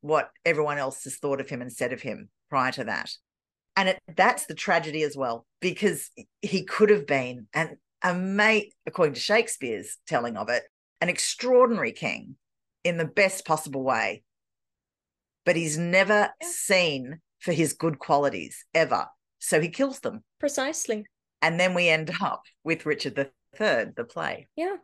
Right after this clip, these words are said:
Speaker 2: And I, I had someone point out to me on Twitter recently that in the Henry the sixth plays, Richard the third would be a teenager. He would be, like, eighteen. And that's a really important point in your life. I mean, I'm seventeen, I should know. <laughs>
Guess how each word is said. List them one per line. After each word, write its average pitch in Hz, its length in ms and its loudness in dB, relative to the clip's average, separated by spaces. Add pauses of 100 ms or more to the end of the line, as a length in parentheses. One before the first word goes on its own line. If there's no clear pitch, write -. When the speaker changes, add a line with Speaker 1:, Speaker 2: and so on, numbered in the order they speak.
(480)
Speaker 2:
And 302 300 -4
I, 302 260 -2 (180)
I 311 100 -6
had 403 160 -2
someone 370 220 -2
point 302 200 -4
out 311 140 -8
to - 120 -6
me 247 60 -4
on 220 100 -4
Twitter 233 480 -6 (160)
recently 208 540 -4
that 208 200 -6
in 330 140 -2
the 359 60 -2
Henry 254 240 0
the 233 100 -6
sixth - 300 -6
plays, 214 320 -4
Richard 226 340 -2 (120)
the 220 120 -2
third 226 340 -2
would 208 120 -6
be 220 100 2
a 208 60 -2
teenager. 226 420 -4
He 202 120 -8
would 202 140 -8
be, 202 140 -6
like, 202 200 -8
eighteen. 208 540 -6 (220)
And 262 260 2
that's 302 320 -2
a 330 140 -4
really 330 280 2
important 285 500 -2
point 320 320 -2
in 254 40 2
your 240 120 2
life. 262 500 -2
I 233 80 -2
mean, 247 160 2
I'm 262 160 0
seventeen, 277 560 0
I 269 120 2
should 254 220 -2
know. 262 300 2 (240)
<laughs> - 160 0